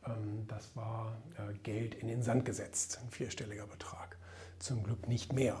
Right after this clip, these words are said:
ne? Aber gut, ähm, machen muss man Dinge, ne? Und ob sie nun gut gehen oder schlecht gehen, das weiß man immer erst hinterher. Von daher, ähm, das Risiko eingehen muss man immer. Keine Risiken eingehen ist nicht,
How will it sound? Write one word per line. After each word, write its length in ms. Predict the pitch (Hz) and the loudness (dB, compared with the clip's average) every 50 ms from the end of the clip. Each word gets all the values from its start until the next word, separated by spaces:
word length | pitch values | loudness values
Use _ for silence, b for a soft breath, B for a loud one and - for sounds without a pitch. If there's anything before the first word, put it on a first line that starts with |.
| - - - - | -4 -10 -10 -8
ne? 200 | 101 107 127 156 156 B B B B B B B B B B B B B B B B B B B | -6 -4 -2 -4 -4 B B B B B B B B B B B B B B B B B B B
Aber 200 | - 147 143 185 | 8 10 10 12
gut, 280 | 180 202 165 113 - - B B B - | 12 12 12 12 12 6 B B B 4
ähm, 460 | 160 143 143 139 139 143 143 143 143 B B B B B B B B B - 165 | 6 8 10 10 12 12 12 10 10 B B B B B B B B B -2 2
machen 340 | 139 131 143 143 147 160 151 | 6 6 6 8 12 12 12
muss 180 | 156 160 160 | 12 12 12
man 160 | 190 185 185 175 | 12 12 12 12
Dinge, 320 | 175 175 180 196 214 220 196 - - - | 12 12 12 12 10 6 4 2 0 2
ne? 120 | 147 143 | 2 4
Und 540 | 151 175 190 - 165 151 151 151 147 - - | 4 4 4 6 8 10 10 10 10 8 4
ob 120 | 147 - - | 2 6 10
sie 80 | 165 | 10
nun 160 | 151 143 131 | 12 12 12
gut 180 | 131 156 165 - | 12 10 10 10
gehen 220 | - 160 165 165 | 10 12 12 12
oder 180 | 160 147 143 143 | 10 10 8 6
schlecht 240 | - - 160 147 - | 6 4 4 6 10
gehen, 200 | 175 175 175 170 | 10 12 12 12
das 140 | 156 131 135 | 10 8 6
weiß 160 | 147 147 131 | 4 6 6
man 100 | 147 151 | 8 8
immer 160 | 156 147 139 | 10 8 8
erst 120 | 127 117 | 8 6
hinterher. 440 | 139 156 151 123 104 107 110 120 139 | 6 6 6 6 4 2 2 2 2
Von 160 | - - 143 | 2 2 2
daher, 460 | 123 123 120 117 123 131 127 127 123 123 120 120 | 2 2 2 4 4 6 6 6 4 2 0 -2
ähm, 360 | - 127 120 120 117 117 117 - - - - - - - - - - | 0 0 0 2 0 0 -2 -2 -4 -6 -8 -8 -8 -8 -6 -6 -2
das 160 | - 120 107 | -2 0 4
Risiko 300 | 120 135 131 131 123 - | 6 6 6 6 4 2
eingehen 320 | 131 127 139 139 135 127 127 | 2 2 4 4 4 4 4
muss 160 | 131 127 - | 2 2 2
man 80 | - - - - | 0 0 2 6
immer. 320 | 127 127 127 - 208 214 - - B B B B B B B B B B B - | 6 6 6 6 2 2 0 -2 B B B B B B B B B B B -2
Keine 260 | - 131 135 147 143 | 4 8 10 12 12
Risiken 300 | 127 139 131 135 135 - | 12 12 10 10 6 4
eingehen 460 | 127 120 127 120 120 123 120 117 120 - - | 4 4 4 6 6 6 6 6 2 0 -2
ist 240 | - - - - - | -4 -4 -4 -2 0
nicht, 500 | 110 113 127 127 - - - - - - | 4 6 6 4 4 2 -6 -8 -10 -10